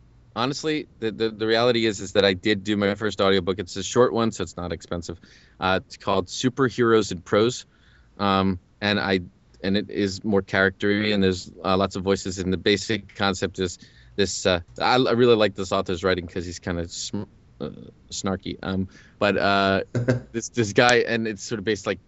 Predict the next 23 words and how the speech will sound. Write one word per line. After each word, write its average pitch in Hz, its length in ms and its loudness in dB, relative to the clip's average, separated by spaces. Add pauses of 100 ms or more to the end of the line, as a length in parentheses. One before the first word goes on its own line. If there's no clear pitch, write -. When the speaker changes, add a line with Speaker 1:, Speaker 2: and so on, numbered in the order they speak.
Speaker 1:
Tennessee, 107 420 -2
although 101 220 2
there's 92 300 -6
not 95 240 -8
mostly 90 320 -6
Tennessee 92 320 -4
accents. 92 320 -6
But, 95 200 -2 (420)
uh, 92 300 2 (160)
this 101 280 -4
guy 101 340 4 (220)
has 98 260 0
a 104 60 -8
superpower 110 560 -2
of 104 160 -6
gravity, 104 520 0 (340)
largely 123 480 2
because 98 720 -2 (300)
he's 113 220 -2
got 101 220 0
an 101 100 0
alien 104 280 2
living 98 240 0